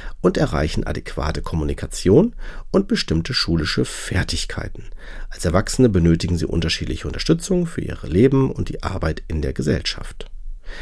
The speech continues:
Dann haben wir den Bereich der F zweiundsiebzig, das ist die schwere Intelligenzminderung.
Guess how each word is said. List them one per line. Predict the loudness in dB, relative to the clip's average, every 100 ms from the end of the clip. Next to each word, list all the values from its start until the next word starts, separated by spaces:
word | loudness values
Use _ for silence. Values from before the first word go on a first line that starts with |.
| -6
Dann | -2
haben | 0
wir | 2
den | 0
Bereich | 0 -2 -4
der | -6
F | -8
zweiundsiebzig, | -8 -6 -6 -6 -2 2 2 2 -2 0
das | -4
ist | -4 -4
die | -2
schwere | -2 -2 -2 -2 0 0
Intelligenzminderung. | 2 2 4 2 4 4 6 6 4